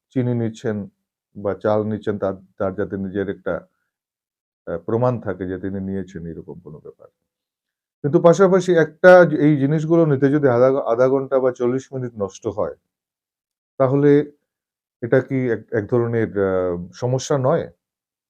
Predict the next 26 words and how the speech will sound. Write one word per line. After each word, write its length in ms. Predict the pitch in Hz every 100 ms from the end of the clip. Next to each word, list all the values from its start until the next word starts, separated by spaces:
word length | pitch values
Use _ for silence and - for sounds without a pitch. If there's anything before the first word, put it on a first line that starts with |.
| _ _ _
এবং 340 | 123 123 127 123
অনেকে, 680 | 120 131 139 156 156 156 - _ _
আহ, 600 | 113 104 101 95 90 85 - _ _ 127
এতে 160 | 160
বিরক্ত 400 | 135 135 151 156
হচ্ছেন। 460 | 160 135 131 139 135
সরকারের 480 | - 113 110 120 123
ভালো 260 | 113 135 139
জিনিস, 480 | 139 139 135 - -
রেশনের 540 | 104 104 120 113 104
দোকানের 440 | 101 98 104 101 101
যে 100 | 92
জিনিসগুলো, 520 | 101 101 95 101 101
কিন্তু 200 | 107 107
নিতে 300 | 104 104 123
গিয়ে 220 | 139 143
এত, 160 | 110 135 143 - -
এত 220 | 113 -
হাঙ্গামা 520 | 135 127 147 151 151
পোহানো, 460 | 143 131 127 117 80 _ _ _ _ _ _ _ _
সেটা 480 | - 135 135 117 95 _
অনেকে 400 | 113 110 101 101
ভালো 320 | 92 98 113 110
চোখে 260 | 110 110
নিচ্ছেন 380 | 113 131 - 90
না। 300 | 64 -